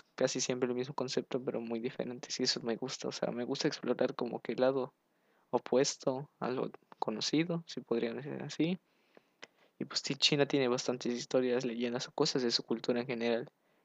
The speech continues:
que son muy interesantes y que pueden ser exploradas en este podcast. Así que si tienes alguna sugerencia, algún tema y todo, obviamente me lo puedes decir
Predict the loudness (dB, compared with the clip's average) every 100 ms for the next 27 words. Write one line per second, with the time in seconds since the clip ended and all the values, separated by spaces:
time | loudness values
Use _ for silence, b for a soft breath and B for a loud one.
0 | _ 0 2 4 2 2 -2 -6 -4 -4
1 | -4 -6 -6 0 2 4 4 4 -2 -2
2 | 0 0 -2 -4 -4 -4 2 0 0 -8
3 | -8 -12 -20 _ _ _ _ _ _ _
4 | -4 -2 2 4 4 2 -2 -2 0 2
5 | 2 0 -2 -4 -4 -2 0 0 2 0
6 | -4 -2 -2 -2 -4 -6 -8 -14 _ _
7 | _ _ -8 4 4 4 0 0 2 4
8 | 2 2 0 0 -2 -2 0 0 -2 -4
9 | -6